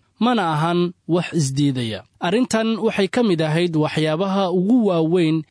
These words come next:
ee ummaddan ay wax ka baratay iyo waxyaabihii ugu waaweynaa ee ay la gaar noqotay. In meesha laga saaro iska horimaadka rumaynta uu qofka insaanka ah rumaysan yahay mas-uuliyadda ka saaran shaqadiisa, iyo rumaynta uu rumaysan yahay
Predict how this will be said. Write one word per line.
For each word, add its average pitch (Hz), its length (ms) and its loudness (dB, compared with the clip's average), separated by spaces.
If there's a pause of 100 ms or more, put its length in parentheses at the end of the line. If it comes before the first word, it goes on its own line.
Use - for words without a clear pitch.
ee 151 180 0
ummaddan 190 640 0
ay 143 180 0
wax 147 260 0
ka 214 120 -2
baratay 196 560 -2 (160)
iyo 208 200 2
waxyaabihii 165 760 0
ugu 180 360 2
waaweynaa 147 640 2 (200)
ee 160 160 0
ay 151 100 -2
la 170 160 0
gaar 165 320 -4
noqotay. 117 480 -6 (200)
In 240 180 2
meesha 226 300 0
laga 185 260 0
saaro 170 400 0
iska 170 260 -2
horimaadka 156 640 0
rumaynta 151 600 0
uu 156 180 2
qofka 180 460 -2
insaanka 165 640 0
ah 175 160 0
rumaysan 156 520 2
yahay 165 320 2
mas-uuliyadda 156 800 0
ka 185 160 -2
saaran 151 360 -2
shaqadiisa, 135 680 -4 (240)
iyo 175 240 2
rumaynta 185 600 2
uu 208 140 4
rumaysan 190 500 2
yahay 170 340 0